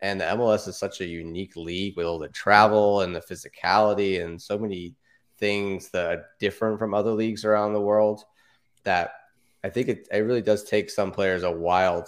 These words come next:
to either learn how to adapt to work in M L S, or they just, they just never do at all, and they just can't make it in M L S. So hopefully Ojeda's one that is learning how the M L S works and is gonna,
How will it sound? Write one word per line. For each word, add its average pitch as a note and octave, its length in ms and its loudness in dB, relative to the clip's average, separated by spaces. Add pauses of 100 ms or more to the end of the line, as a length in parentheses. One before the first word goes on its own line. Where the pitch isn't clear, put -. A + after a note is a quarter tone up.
to E2+ 240 -4
either F2+ 180 -6
learn G2 720 0
how E2+ 200 -2
to F2 120 -6
adapt - 640 0
to F2+ 80 -8
work F2+ 320 -6
in C#3+ 80 -4
M D3 100 -4
L D3+ 100 -6
S, F3 220 -6
or F#2+ 220 -4
they F#2+ 160 0
just, F2 300 -14 (100)
they F2+ 80 -6
just F#2 180 -8
never F#2 240 -2
do F2 320 -4
at D#2 80 -4
all, G#2+ 480 -2
and E2 160 -10
they E2 80 -4
just - 300 -18 (120)
can't D#2+ 220 -6
make E2 240 -8
it - 80 -20
in - 60 -16
M - 240 -20
L - 120 -20
S. - 120 -20
So E2+ 280 -2 (460)
hopefully D3+ 360 8
Ojeda's A#2 480 8
one G2 360 2
that F#2 300 -2 (200)
is G2+ 220 -10
learning G#2+ 640 0 (100)
how F#2 280 2
the F2+ 180 -4
M F2+ 140 -2
L E2+ 100 -4
S F2 180 -8
works F2+ 360 -6
and F#2 100 -8
is F2 140 -10
gonna, F2 340 -4